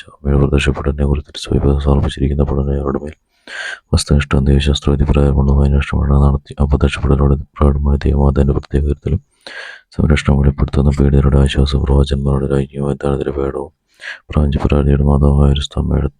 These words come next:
ഭക്തി തിരുസഭയിൽ കൂടുതൽ പ്രചരിച്ച് ജീവിതത്തിന് ദുരിത ദുരന്താവസ്ഥകളിൽ അകപ്പെട്ട് കഴിയുന്ന അനേകായിരം മക്കൾക്ക് ദൈവത്തിൻ്റെ സാന്നിധ്യ സന്ധിപ്പം കൂടുതൽ അനുഭവിക്കുക വഴി ആത്മീയ വിശുദ്ധിയും ദൈവശക്തിയും കൈവരിക്കാൻ ഞങ്ങളുടെ കുടുംബങ്ങളെ ഇടയാക്കണമേ.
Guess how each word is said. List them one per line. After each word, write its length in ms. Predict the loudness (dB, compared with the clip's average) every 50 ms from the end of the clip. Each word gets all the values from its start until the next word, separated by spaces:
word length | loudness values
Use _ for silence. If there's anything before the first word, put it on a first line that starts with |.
| _ _ _ _ -4
ഭക്തി 220 | -4 -2 -2 -2 -2
തിരുസഭയിൽ 460 | -2 -4 -4 -4 -4 0 0 0 0
കൂടുതൽ 320 | -2 -2 -2 0 0 -2
പ്രചരിച്ച് 500 | -2 -2 -2 0 0 0 0 -2 -6 -8 -14 _ _ _ _ _ _ _ _ _ _ _ _ _ _ _ _ _ _ _ -2
ജീവിതത്തിന് 460 | 2 4 6 6 6 4 4 2 2
ദുരിത 260 | 2 2 2 2 4 4
ദുരന്താവസ്ഥകളിൽ 720 | 2 2 2 2 2 2 2 0 0 0 0 0 -2 -2
അകപ്പെട്ട് 360 | -4 -6 -6 -4 -6 -6 -4 -4
കഴിയുന്ന 360 | -2 -2 -2 -2 -4 -4 -8 -8 _ -18 -18 -16 -16 -14 -14 -14 -14 -16 -18 -20 _ _
അനേകായിരം 520 | 0 2 2 4 4 4 2 2 0 0 -2
മക്കൾക്ക് 360 | -2 -2 -2 -2 -2 2 2
ദൈവത്തിൻ്റെ 340 | 2 4 4 2 2 2 2
സാന്നിധ്യ 340 | 2 0 0 2 2 2 2
സന്ധിപ്പം 380 | 2 0 2 2 2 2 2 2
കൂടുതൽ 280 | 0 0 0 0 -2
അനുഭവിക്കുക 480 | -2 -2 -2 -2 -2 -4 -4 -4 -6 -6
വഴി 200 | -6 -6 -8 -14 _ _ _ -20 -20 _ _ _ _ -2
ആത്മീയ 300 | -2 -2 0 0 0 0
വിശുദ്ധിയും 460 | 0 0 -2 -2 -2 0 0 0 0 0
ദൈവശക്തിയും 520 | 2 2 2 2 2 0 0 2 2 2
കൈവരിക്കാൻ 360 | 4 4 2 2 0 0 2 2
ഞങ്ങളുടെ 240 | 4 4 4 2 2
കുടുംബങ്ങളെ 360 | 0 0 0 0 2 2 0
ഇടയാക്കണമേ. 500 | 0 0 0 -2 -2 _ -8 -6 -6 -6